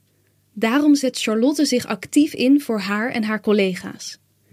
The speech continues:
Ze is regelmatig aanwezig bij Q en A's van gemeenten en beleidsmakers. Maar ook daar voelt ze zich niet altijd serieus genomen.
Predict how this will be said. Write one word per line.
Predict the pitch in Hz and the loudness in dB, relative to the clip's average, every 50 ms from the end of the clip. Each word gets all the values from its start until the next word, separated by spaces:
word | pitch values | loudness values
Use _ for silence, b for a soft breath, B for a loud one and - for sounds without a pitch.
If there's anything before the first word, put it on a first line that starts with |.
| _ _ | _ _
Ze | - - - | -4 -2 0
is | - 254 240 | 2 2 2
regelmatig | 247 240 247 254 254 247 233 220 220 233 269 311 294 311 285 - | 2 2 2 2 2 0 0 2 2 2 0 0 0 -2 -4 -2
aanwezig | 233 226 208 208 214 254 269 262 277 - | -2 0 2 4 4 4 2 0 -2 -2
bij | - 240 220 | -2 -2 -2
Q | 214 - - | -2 0 0
en | 247 247 233 220 202 | 2 2 2 2 2
A's | 196 202 247 285 285 - | 0 0 0 0 0 -2
van | - 240 233 | -2 -4 -2
gemeenten | - 226 214 214 214 240 285 294 285 277 240 - | 0 0 0 4 6 6 6 6 4 2 -2 -2
en | 233 214 202 | -2 0 2
beleidsmakers. | 208 202 196 196 190 190 - - 185 180 180 175 - 190 196 - - - _ _ _ _ _ _ _ _ _ _ | 2 2 2 0 -2 -4 -4 -6 -6 -6 -8 -8 -10 -12 -12 -12 -16 -18 _ _ _ _ _ _ _ _ _ _
Maar | 240 240 240 - | 0 0 2 4
ook | 262 302 285 - | 2 2 2 0
daar | 196 226 233 262 302 330 - | 0 0 0 -2 -2 -4 -6
voelt | _ - - 294 285 - | _ 0 0 2 2 2
ze | - 254 | 0 0
zich | 240 247 240 226 | 0 0 0 2
niet | 226 233 277 320 320 - | 4 4 4 4 2 -2
altijd | - 254 254 - - 233 233 233 | -2 -2 0 0 0 0 0 -2
serieus | - - 240 214 214 208 208 202 202 190 185 | 0 0 0 0 2 2 2 2 2 0 -2
genomen. | - - 196 180 180 175 185 185 196 - | -4 -4 -2 -2 -2 -2 -2 -4 -6 -8